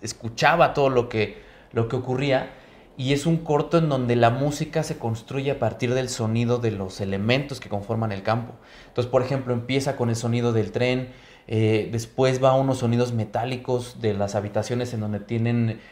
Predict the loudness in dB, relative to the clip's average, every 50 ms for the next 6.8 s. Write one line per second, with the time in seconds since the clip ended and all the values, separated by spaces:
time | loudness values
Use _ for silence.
0 | -8 -6 -4 -2 0 6 8 8 8 8 6 4 2 0 -2 -4 -6 -4 -2 -2
1 | 0 2 2 2 2 0 -2 -2 -4 -6 -6 -8 -2 2 4 4 4 2 -2 -8
2 | -14 -18 -20 -20 -12 _ -6 -4 -2 0 0 2 4 2 2 2 2 0 0 2
3 | 0 -2 -2 -2 0 0 0 2 4 4 4 4 4 0 -2 -2 0 0 0 0
4 | -2 -2 -4 -2 -2 -2 0 0 0 0 0 -2 -2 -4 -4 -2 0 0 0 -2
5 | -2 -6 -2 0 2 2 2 0 -2 -4 -4 -4 -8 -8 -4 -2 0 0 2 0
6 | 0 0 0 -2 -4 -4 -2 0 0 0 0 -2 -2 -2 -2 -2